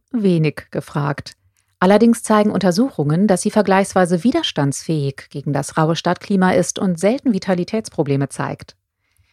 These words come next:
Die Baumart bewährte sich in den letzten Jahrtausenden gegenüber veränderten Klimabedingungen. Von daher trauen ihr Expertinnen und Experten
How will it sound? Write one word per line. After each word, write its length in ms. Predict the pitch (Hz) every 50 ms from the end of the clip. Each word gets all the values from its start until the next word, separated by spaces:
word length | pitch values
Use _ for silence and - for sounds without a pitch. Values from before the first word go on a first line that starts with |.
| _ _
Die 60 | - 160
Baumart 600 | 175 175 185 185 196 - 180 170 170 - - 170
bewährte 460 | 185 185 165 175 160 151 151 - 160
sich 300 | 147 - 139 - - -
in 80 | - 156
den 100 | 156 151
letzten 340 | 143 151 151 - - - 170
Jahrtausenden 600 | 165 165 - - 170 170 165 - 180 175 175 170
gegenüber 360 | 160 180 - 208 190 190 190
veränderten 540 | - - 196 - 160 151 151 147 - - 175
Klimabedingungen. 880 | - - - 165 151 139 135 147 - 147 147 156 - - - - - - _ _ _ _ _ _ _ _ _ _ _ _ _ _ _ _
Von 200 | _ - 185 180
daher 400 | 196 226 247 247 285 294 285 -
trauen 340 | - - 214 214 214 220 220
ihr 240 | - 208 196 196 -
Expertinnen 680 | - - - - - 180 180 - 247 254 254 262 262
und 140 | 254 - -
Experten 800 | - - - - - 175 165 175 - - 214 214 208 214 214